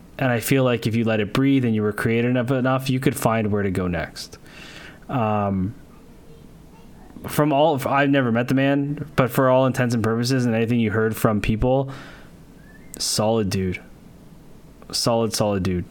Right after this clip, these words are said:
Um, he said father of, what, four kids? Um,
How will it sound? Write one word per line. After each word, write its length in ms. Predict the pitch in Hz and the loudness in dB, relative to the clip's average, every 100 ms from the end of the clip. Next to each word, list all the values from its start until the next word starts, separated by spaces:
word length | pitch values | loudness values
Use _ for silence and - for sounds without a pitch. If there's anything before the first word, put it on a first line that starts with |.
| - - - - | -14 -20 -12 -4
Um, 560 | 107 101 98 92 98 - - - - - - | -2 0 0 -2 -4 -8 -18 -20 -20 -20 -6
he 60 | 117 | -2
said 320 | 104 117 - | 0 -2 0
father 300 | 110 113 110 | 2 2 2
of, 260 | 101 - 123 | -2 -4 -4
what, 180 | 98 | -4
four 220 | - 113 117 | -2 -2 0
kids? 420 | - 131 135 131 - - - - - - - - - - - | 0 0 -2 -6 -12 -20 -20 -20 -20 -20 -20 -20 -20 -18 -6
Um, 600 | 123 107 101 98 95 95 | -2 0 0 0 -2 -4